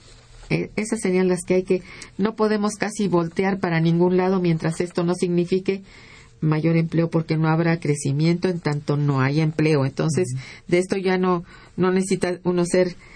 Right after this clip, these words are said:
Speaker 1: ni
Speaker 2: Ujú.
Speaker 1: gran investigador, ni pitonizo, sino que es así, ¿no?
Speaker 2: Ujú.
Speaker 1: Es tan simple como esto y tan doloroso
Speaker 2: Ujú.
Speaker 1: que lo estamos viviendo. Carolina Coria, felicidades, dice, este, al doctor Sánchez.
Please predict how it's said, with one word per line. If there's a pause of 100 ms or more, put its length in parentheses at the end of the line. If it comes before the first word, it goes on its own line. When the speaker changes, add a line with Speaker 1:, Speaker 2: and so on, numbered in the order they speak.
(220)
Speaker 1:
ni
Speaker 2:
Ujú.
Speaker 1:
gran
investigador,
ni
pitonizo,
sino
que
es
así, (100)
¿no?
Speaker 2:
Ujú. (260)
Speaker 1:
Es
tan
simple
como
esto (460)
y
tan
doloroso
Speaker 2:
Ujú. (460)
Speaker 1:
que
lo
estamos
viviendo. (320)
Carolina (200)
Coria, (440)
felicidades, (220)
dice, (180)
este, (340)
al
doctor
Sánchez.